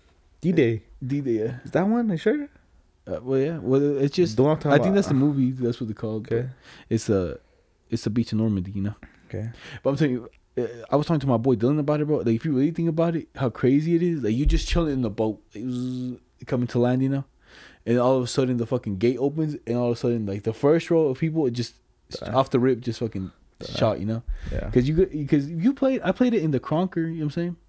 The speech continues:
Speaker 1: Yeah.
Speaker 2: On the Xbox.
Speaker 1: Yeah, I played on the cod one.
Speaker 2: And then I played on the cod one, you know what I'm saying? And do you know how many times I fucking, do you know how hard that was?
Speaker 1: Hard.
Speaker 2: Remember when we were playing with Justin and stuff, and we, like,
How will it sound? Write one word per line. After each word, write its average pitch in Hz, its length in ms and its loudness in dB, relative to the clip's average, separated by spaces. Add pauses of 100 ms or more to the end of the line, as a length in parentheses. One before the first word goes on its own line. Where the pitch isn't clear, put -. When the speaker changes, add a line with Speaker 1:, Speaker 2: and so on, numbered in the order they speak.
(180)
Speaker 1:
Yeah. 110 200 0 (400)
Speaker 2:
On 110 100 2
the 95 80 -2
Xbox. 151 480 -2 (180)
Speaker 1:
Yeah, 110 80 -2
I - 40 -2
played 123 180 2
on 98 140 0
the 90 80 -2
cod 98 240 -4
one. 92 240 -8 (240)
Speaker 2:
And 120 120 2
then 117 100 2
I 110 80 4
played 127 180 0
on 117 80 0
the 101 60 -2
cod 123 200 0
one, 135 180 -2
you 123 60 -4
know 127 60 0
what 127 120 -2
I'm 139 60 0
saying? 135 220 -2
And 123 100 2
do 135 60 0
you 143 60 4
know 143 40 2
how 160 60 2
many 147 160 2
times 139 240 -2
I 139 60 0
fucking, 127 280 -4
do 135 60 -4
you 151 60 0
know 185 180 4
how 165 80 2
hard 131 320 2
that 165 160 2
was? 196 240 0 (920)
Speaker 1:
Hard. 110 220 -6
Speaker 2:
Remember 147 300 4
when 185 100 2
we 180 60 2
were 170 40 -2
playing 185 280 0
with 143 120 2
Justin 160 300 0
and 190 80 -2
stuff, 180 160 0
and 123 120 2
we, 123 120 2 (180)
like, 110 60 0